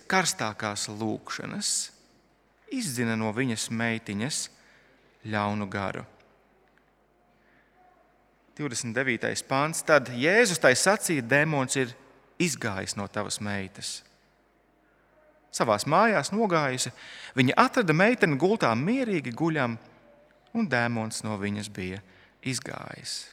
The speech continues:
Kas tā bija par dienu, padomājiet? Cik priecīga šī sieviete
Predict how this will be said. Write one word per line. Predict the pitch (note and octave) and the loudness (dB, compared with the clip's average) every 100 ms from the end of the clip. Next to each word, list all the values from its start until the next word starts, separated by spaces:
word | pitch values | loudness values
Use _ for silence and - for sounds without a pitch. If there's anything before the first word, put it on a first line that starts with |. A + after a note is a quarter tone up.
| - | -2
Kas | C3+ | -2
tā | - D#3 | -2 -2
bija | E3+ E3 | -4 -6
par | E3+ | -8
dienu, | A#2+ A#2+ A#2 F#2 - | -6 -4 -4 -6 -12
padomājiet? | - A2 F#2 F2 - C#3 F3+ - _ _ _ _ _ _ _ _ _ - - _ _ _ _ _ _ _ _ _ _ _ _ _ | -12 -10 -10 -12 -12 -8 -8 -10 _ _ _ _ _ _ _ _ _ -20 -20 _ _ _ _ _ _ _ _ _ _ _ _ _
Cik | - G3+ - | -6 -4 2
priecīga | B3+ D4 - G#3 E3 | 6 8 8 6 4
šī | C#3+ F#3 | 2 0
sieviete | - C#4 C4 A3+ | 0 0 2 2